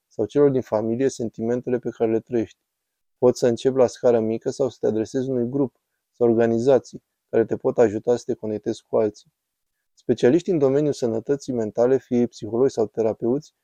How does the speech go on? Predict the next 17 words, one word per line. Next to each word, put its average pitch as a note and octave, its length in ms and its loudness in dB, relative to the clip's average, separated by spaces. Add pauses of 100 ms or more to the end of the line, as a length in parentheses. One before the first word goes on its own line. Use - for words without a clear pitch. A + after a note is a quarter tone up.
(280)
pot E3+ 200 0
oferi A#2 300 0
sfat A#2+ 360 0
și - 120 -20
suport A#2 440 -4
care A2+ 220 -4
să A2+ 140 -6
identifice A#2+ 600 -6
cauzele C3 580 2
reale A#2+ 520 4
ale A2+ 200 -4
însingurării. G#2+ 680 -6 (680)
Numărul A#2+ 360 0
doi. A2 240 0 (680)
Acceptarea B2+ 540 0
de A#2+ 100 0
sine. A2+ 380 -12